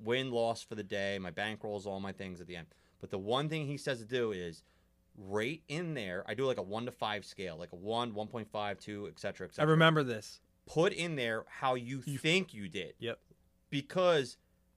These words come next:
Speaker 1: sometimes you play really crappy but win, and you know, like, you're playing spewy and tilty,
Speaker 2: Yep.
Speaker 1: and so you'll put, like, a two in there, and sometimes you'll play great and have a crappy session.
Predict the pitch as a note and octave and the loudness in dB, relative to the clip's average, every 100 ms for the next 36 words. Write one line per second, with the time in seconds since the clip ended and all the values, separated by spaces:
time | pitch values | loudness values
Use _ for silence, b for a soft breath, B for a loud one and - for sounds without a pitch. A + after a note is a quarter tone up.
0 | _ - - G3 A#3+ F#3 D#3 C#3 D3 D#3+ | _ -6 4 4 4 2 2 2 -2 -2
1 | F#3 D3+ A#2 C#3 G3 E3 - D3+ E3+ G#3 | 2 2 2 2 4 2 2 4 4 -2
2 | G#3+ - C#3 A2 A2 B2+ G#3 A#3+ - - | -8 -2 -2 0 0 0 0 -4 -12 -2
3 | C3 E3+ F3+ E3+ A#2+ - C3+ B2 B2+ A2 | 2 6 8 8 6 2 0 0 -2 -2
4 | - D3 D#3 B2+ C#3+ C#3+ D3+ E3 D#3+ B2+ | -2 0 0 0 -2 -2 -2 -6 -2 -2
5 | B2+ A#2 A#2 C3+ C#3 D#3 C3 A#2 - D#3+ | 0 -2 2 4 6 4 2 -2 -2 0
6 | E3 E3 D#3+ E3+ F#3 b b b _ B2+ | 0 0 0 -2 -6 b b b _ -4
7 | A#2+ F#3+ G#3+ E3 - E3+ D3 G#2+ G2 - | 0 2 4 2 0 2 2 2 -6 -10
8 | G#2+ A#2 F3 C3 - - - _ _ _ | -4 2 2 0 -6 -16 -18 _ _ _
9 | _ G2+ F#2+ A2 G#2 - G2 F#2+ F#2 D3+ | _ -10 -6 -4 -4 -2 -2 -2 0 2
10 | C#3+ - | 2 -2